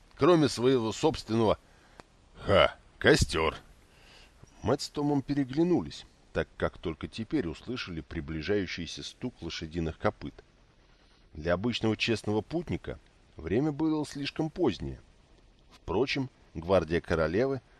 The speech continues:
хорошо охраняла дороги вблизи Кеймлина, да и четверо всадников, выехавших в свет костра, не походили на грабителей. Среди них была женщина.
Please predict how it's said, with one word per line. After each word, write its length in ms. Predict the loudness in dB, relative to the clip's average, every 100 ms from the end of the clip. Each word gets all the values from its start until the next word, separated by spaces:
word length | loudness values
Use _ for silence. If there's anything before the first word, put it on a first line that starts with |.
| -8
хорошо 500 | -2 -2 -2 -2 -2
охраняла 540 | 0 2 2 2 0
дороги 420 | 0 0 -2 -6
вблизи 440 | -8 -6 -6 -6 -6
Кеймлина, 580 | 0 0 0 -6 -10 -14 _ _ -14
да 140 | -6 -4
и 80 |
четверо 440 | -4 -6 -6 -6 -6
всадников, 640 | 0 2 2 -2 -6 -14
выехавших 760 | -10 -4 -2 -4 -8 -12 -10 -12 -14
в 80 | -14
свет 300 | -8 -6 -6
костра, 500 | -4 -6 -2 0 0 -4 -20 -4
не 160 | -2 0
походили 500 | 0 0 0 0 -2
на 140 | -2
грабителей. 640 | 2 0 0 -10 -12 -14 -18 _ _ _ _ _ _ _ -12
Среди 400 | -6 -6 -4 -2
них 300 | -2 -2 -6
была 320 | -4 -2 -2
женщина. 560 | -2 -4 -6 -12 -16